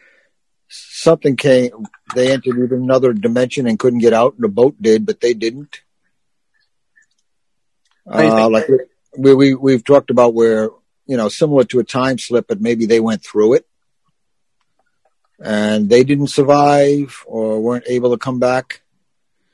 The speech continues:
Speaker 1: I mean, and I mean, if you want to stretch it a bit, you could say that, you know,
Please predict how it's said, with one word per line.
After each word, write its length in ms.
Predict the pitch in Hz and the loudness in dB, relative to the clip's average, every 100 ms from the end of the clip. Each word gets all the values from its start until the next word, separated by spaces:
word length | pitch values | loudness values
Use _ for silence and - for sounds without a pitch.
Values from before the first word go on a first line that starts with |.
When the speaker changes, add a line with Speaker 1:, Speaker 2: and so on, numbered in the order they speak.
| _ _ _ _ - | _ _ _ _ -14
Speaker 1:
I 140 | 117 | -6
mean, 160 | 117 117 | -4 -4
and 320 | 113 120 117 _ _ _ - | -4 -4 -6 _ _ _ -2
I 100 | 143 | 2
mean, 160 | 135 | 4
if 120 | 127 139 | 2 4
you 80 | |
want 180 | 139 139 | 4 4
to 60 | 123 | 2
stretch 300 | - 135 147 | 2 2 4
it 60 | |
a 60 | 135 | 4
bit, 200 | 143 123 | 4 2
you 100 | 120 | -2
could 120 | 117 | -6
say 240 | - 131 117 | 0 0 2
that, 160 | 120 143 | -4 -4
you 100 | 127 | -4
know, 200 | 107 | -4